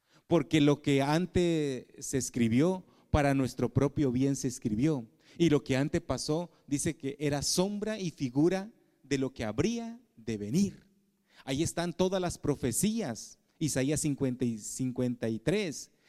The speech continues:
habla de Jesucristo. "Mas él herido fue por nuestras rebeliones, molido por nuestros pecados, y el castigo de nuestra paz fue sobre él, y por su llaga fuimos nosotros curados".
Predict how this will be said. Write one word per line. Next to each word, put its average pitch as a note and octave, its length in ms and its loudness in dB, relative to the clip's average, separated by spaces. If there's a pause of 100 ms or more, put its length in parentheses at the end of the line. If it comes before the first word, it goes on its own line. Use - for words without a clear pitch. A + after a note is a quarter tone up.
(100)
habla C3+ 340 2
de B2 100 -2
Jesucristo. B2+ 840 -2 (420)
"Mas B2 280 -2
él D3 160 2
herido C#3 320 0
fue D3+ 240 2
por C#3+ 140 -2
nuestras B2 300 -4
rebeliones, A#2 500 -2
molido C3 400 -2
por C3 120 -2
nuestros A#2+ 280 -2
pecados, C#3+ 480 -2 (160)
y D#3 80 2
el C#3 120 2
castigo D3 440 -2
de C#3+ 100 0
nuestra B2 340 -2
paz C3+ 260 -4
fue C#3 140 -2
sobre C3+ 360 0
él, D3+ 100 -4 (160)
y F3 140 2
por E3+ 240 0
su D#3 160 2
llaga E3 360 2
fuimos E3+ 300 2
nosotros E3 460 -2
curados". E3 480 4